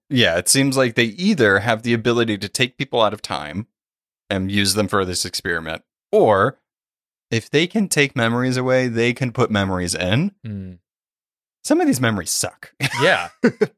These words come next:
Speaker 1: But
Speaker 2: Trauma.
Speaker 1: yeah, so we'll talk about episode six now. That's kind of a good segue-ish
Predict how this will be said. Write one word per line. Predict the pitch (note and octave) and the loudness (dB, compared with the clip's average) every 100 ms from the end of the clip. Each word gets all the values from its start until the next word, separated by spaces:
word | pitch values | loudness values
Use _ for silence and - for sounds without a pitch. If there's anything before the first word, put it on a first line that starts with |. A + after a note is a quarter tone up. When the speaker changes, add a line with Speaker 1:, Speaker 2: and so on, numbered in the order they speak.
| - | -2
Speaker 1:
But | C3+ A#2+ - - | 0 0 -6 -10
Speaker 2:
Trauma. | - D3 B2 F#2 F2+ - | -4 -4 -4 -12 -18 -4
Speaker 1:
yeah, | A#2 G2 E2 - | 0 0 0 -4
so | - C#3 B2+ | -2 0 0
we'll | B2 C3 D#3 | -2 -2 0
talk | E3+ E3 | 2 2
about | D3+ A2+ | 0 0
episode | A2+ - F#2+ | -2 -4 -6
six | - F#2 - | -6 -8 -8
now. | D#2 | -6
That's | F2+ - | -8 -8
kind | - F#2+ | -4 -2
of | F#2+ | -2
a | |
good | F2+ F#2+ - | -2 -4 -2
segue-ish | - F2+ F#2 F2+ F2 E2+ _ _ _ _ _ G2 F#2 - - | -4 -4 0 0 0 -4 _ _ _ _ _ -6 -2 -2 -4